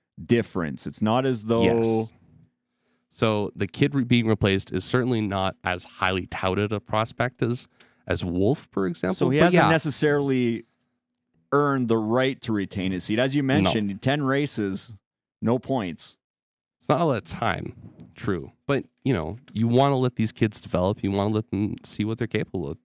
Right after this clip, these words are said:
Speaker 2: Give them a full season. I
Speaker 1: The,
Speaker 2: don't know.
Speaker 1: the highest level isn't a development level. It's a results-based level.
Speaker 2: True. True point.
Speaker 1: So I am going, I'm going with the wily veteran looking to get back behind the wheel.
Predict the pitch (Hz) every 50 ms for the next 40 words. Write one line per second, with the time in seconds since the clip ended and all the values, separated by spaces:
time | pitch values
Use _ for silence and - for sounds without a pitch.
0 | - - 110 117 139 147 143 - - 165 151 139 - - 139 165 160 160 - -
1 | 156 190 202 - 220 - - 95 98 95 95 107 110 117 113 - 104 107 107 110
2 | 104 101 95 98 98 92 98 95 90 90 87 85 82 90 85 85 80 - 78 67
3 | 76 73 69 - 62 65 85 - - 87 87 85 87 - 98 92 92 90 - _
4 | - - 85 78 78 85 - - _ _ _ 87 - - - - _ 127 - -
5 | 127 135 120 - - _ _ _ _ - - - - 104 104 107 - - 101 95
6 | 92 92 98 101 104 117 120 127 139 147 156 165 180 190 196 196 190 196 196 196
7 | 202 - - - 135 135 147 170 175 175 175 170 170 135 123 123 139 143 147 151
8 | 160 160 165 165 170 165 165 170 - _ _ _ _ _ _ _ _ _ _ _
9 | _ _ _ _ _ _ _ _ _ _ _ _ _ _ _ _ _ _ _ _
10 | _ _ _ _ _ _ _ _ _ _ - 98 107 107 123 127 139 147 147 143
11 | - 139 123 120 123 131 135 139 143 139 110 107 113 139 160 156 120 101 98 101
12 | - - 113 107 110 113 107 - 104 107 110 - 110 117 120 117 113 101 101 107
13 | 147 160 123